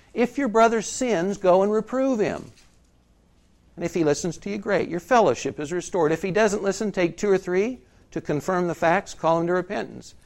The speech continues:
If he repents, great, your fellowship is restored. If he won't listen to you, tell the church. If he won't listen to the church, let him be as an outsider or a Gentile to you." <clears throat> This is a process that's meant to restore fellowship, not get rid of it.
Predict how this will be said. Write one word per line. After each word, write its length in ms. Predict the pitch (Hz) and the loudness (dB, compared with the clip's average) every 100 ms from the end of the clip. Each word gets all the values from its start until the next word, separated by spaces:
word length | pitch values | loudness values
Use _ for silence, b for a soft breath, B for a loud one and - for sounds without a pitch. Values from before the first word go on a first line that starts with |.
| b b b b b b | b b b b b b
If 140 | 147 | 0
he 100 | 156 | 2
repents, 540 | 151 151 190 226 - - | 2 2 0 0 -4 -8
great, 320 | 180 180 156 | 0 2 2
your 100 | 131 | -2
fellowship 480 | 160 165 160 156 160 | 0 0 -2 -6 -8
is 120 | 147 | -8
restored. 380 | 143 - 135 113 | -8 -2 0 0
If 100 | 143 | -4
he 60 | |
won't 200 | 139 147 | -4 -4
listen 220 | 147 - | -6 -6
to 60 | 131 | -4
you, 100 | 147 | -4
tell 180 | 147 139 | -4 -8
the 80 | 117 | -6
church. 380 | - 185 165 | -4 -4 -4
If 80 | 139 | -8
he 80 | 131 | -8
won't 180 | 127 135 | -8 -8
listen 220 | 120 123 | -12 -12
to 80 | 113 | -12
the 100 | 117 | -12
church, 400 | - 170 151 - | -6 -6 -6 -6
let 160 | 120 | -6
him 100 | 120 | -4
be 220 | 117 120 - | 0 0 0
as 140 | 117 | -4
an 80 | 127 | -4
outsider 720 | 120 - - 156 151 127 95 | -6 -6 0 4 4 4 -2
or 140 | 110 | -6
a 60 | 110 | -4
Gentile 600 | 156 185 151 117 104 87 | -2 -2 0 -2 -2 -6
to 140 | - | -12
you." 260 | 110 - 135 _ _ B B B B B | -12 -14 -20 _ _ B B B B B
<clears throat> 360 | 254 330 247 139 | 8 12 10 8
This 180 | 202 - | 2 2
is 100 | 202 | 0
a 80 | 185 | 0
process 520 | - 202 220 170 - | 4 4 4 -2 -4
that's 180 | 147 175 | -4 -2
meant 240 | 180 180 | -4 -2
to 100 | 165 | -2
restore 1200 | 120 - - - 214 220 196 147 127 127 131 139 _ | 0 -4 -8 -4 4 8 8 8 6 4 0 -6 _
fellowship, 840 | - 180 185 156 - 127 85 - - | -2 4 6 4 2 -4 -6 -8 -14
not 340 | 147 170 220 165 | -2 0 0 0
get 200 | 180 175 | -2 4
rid 200 | 208 240 | 4 6
of 140 | 127 | 2
it. 160 | - | -4